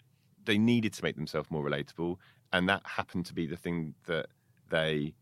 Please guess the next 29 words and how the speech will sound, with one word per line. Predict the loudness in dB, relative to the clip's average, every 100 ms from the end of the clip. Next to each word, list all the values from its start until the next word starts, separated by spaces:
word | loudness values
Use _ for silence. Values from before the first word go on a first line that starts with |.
| _ _ _
decided | -10 0 2 2 -2
would | -4
make | -2 -4
them | -4 -4
most | -6 -4
relatable? | -4 -4 -4 -4
It's | -4 -4
not, | -6 -6
I |
don't | -6 -4
mean |
it | -4
quite | 0 0
as | -2
cynically | -10 -10 -12 -12
as | -8
that. | -8 -8 -18 -14 0
Or | 2
did | 2 4
they | 4
go, | 6 4 2 -4 -18 -2
"We | 0
have | 4 2
an | 0 -2
overwhelming | 0 2 2 2
passion | -2 -4 -8
for | -4
mental | -4 -4 2
health, | 4 4 -2